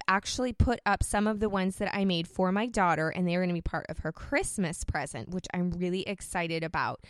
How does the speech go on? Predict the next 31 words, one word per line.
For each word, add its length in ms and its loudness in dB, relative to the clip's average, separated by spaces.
So 180 8
if 160 4
you 320 8
love 480 6
old-fashioned 720 0
things 280 -4
like 280 -4
I 160 2
do, 200 0
if 160 -6
you 260 4
are 420 0
a 180 -8
Laura 320 -2
Ingalls 360 -6
and 120 -6
Little 140 -8
House 240 -6
on 100 -4
the 80 -4
Prairie 360 -2
fan, 360 -4
which 320 -8
if 140 -10
you're 100 -2
listening 360 -8
to 80 -6
the 20 -12
Pioneering 420 -6
Today 220 -12
podcast, 560 -8